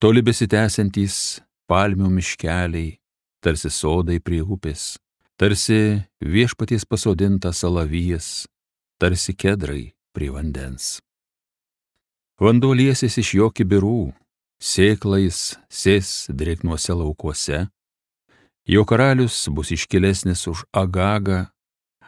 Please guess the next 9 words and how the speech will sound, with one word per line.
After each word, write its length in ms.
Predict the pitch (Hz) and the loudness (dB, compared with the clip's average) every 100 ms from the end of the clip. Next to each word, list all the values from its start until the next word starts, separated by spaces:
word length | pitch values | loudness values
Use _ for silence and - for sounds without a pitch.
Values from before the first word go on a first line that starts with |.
| - | -8
bus 280 | 80 113 120 | 2 2 2
išaukštinta 1040 | 113 98 110 104 - 95 90 - 87 85 - _ | 0 2 2 0 -4 -2 -2 -2 -4 -6 -10 _
jo 260 | - 90 85 | -4 0 -2
karalystė.“ 840 | - 90 82 98 82 - - - - _ _ _ _ _ _ _ _ _ _ _ _ _ - | -2 -4 -2 -2 -2 -6 -8 -10 -12 _ _ _ _ _ _ _ _ _ _ _ _ _ 0
Tada 380 | 104 117 151 139 - _ | 4 4 4 0 -8 _
jis 320 | - 104 139 | 2 2 2
ištarė 320 | 131 127 117 | 0 2 0
savo 300 | 110 113 107 95 | 2 2 0 0
pranašavimą. 800 | 104 104 - 107 78 69 57 | -2 -2 -2 -2 -2 -4 -10